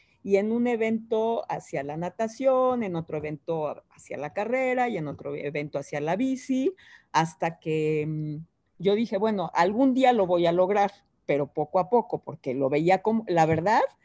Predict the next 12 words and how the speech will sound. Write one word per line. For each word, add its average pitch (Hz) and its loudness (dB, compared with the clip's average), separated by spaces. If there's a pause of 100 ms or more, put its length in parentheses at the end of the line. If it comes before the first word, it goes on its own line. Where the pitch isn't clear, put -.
(180)
lo 180 4
veía 185 2
como 190 -2
algo 170 -2
inalcanzable. 147 -4
Cuando 175 -2
tú - -4
no 285 0
eres 285 -2
un 247 -2
deportista 180 -4
que, 160 -8